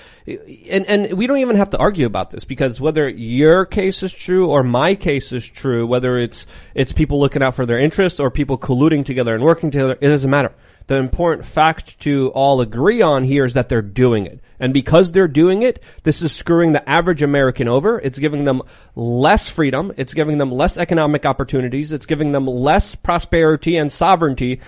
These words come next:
And that's a serious issue that is getting completely out of hand, especially in our current way of life that is being threatened by a lot of these globalists that are taking advantage of this tragedy for their own personal benefit. So I don't even want to argue.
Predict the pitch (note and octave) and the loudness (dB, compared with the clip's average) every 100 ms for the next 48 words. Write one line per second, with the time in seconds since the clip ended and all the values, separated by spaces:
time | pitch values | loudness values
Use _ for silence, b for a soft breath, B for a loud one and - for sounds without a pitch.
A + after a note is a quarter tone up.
0 | B B C#3 F#3 F#3 C3 - G#3 A3 G3+ | B B 2 2 2 -6 -6 -4 0 -2
1 | - E3 F3 D#3+ C3+ E3 C#3+ C3+ C3+ - | -2 -4 -2 -4 -4 -4 -4 -4 -8 -6
2 | - D4+ E3+ G3 D3+ C#3 B2+ C#3 B2+ C3 | -4 -4 -2 0 2 0 -2 -2 -2 -4
3 | - D#3+ - D#3+ - C#3+ C3+ C3+ C3 - | -2 -4 -2 -6 -4 -4 -2 -4 -4 0
4 | E3 D3+ B2+ C#3 C#3 B2+ C#3 C#3 - - | 0 0 -2 0 0 0 0 0 -4 -14
5 | - - B2+ B2 C#3 B2+ - C3 F3+ C#3+ | -12 -6 -4 0 0 0 0 4 4 4
6 | C#3+ C3 B2+ A#2+ C3 F3 G#3 D#3+ C#3 G#3+ | -4 -2 -2 0 0 -2 -4 0 6 6
7 | F3+ A#2 A#2 - - b b b C#3 - | 6 2 0 -4 -20 b b b 2 2
8 | D3+ F#3 E3+ - C3 B2+ A#2 B2 A#2+ C3 | 4 6 6 2 0 -2 -2 -2 -2 -4
9 | - A#2 A#2+ - - B2+ A#2 B2 A#2+ A#2 | -4 -6 -6 -6 -2 -2 -2 -8 -6 -4
10 | A2+ A2 A#2 G#2+ - G#2 G2+ G2+ G2+ - | -2 -2 -2 -4 -4 -4 -4 -4 -8 -2
11 | A#2+ A#2 C#3 G3 F#3 F#3 F3 E3 F3 G#3 | 0 4 4 6 6 6 6 4 2 -2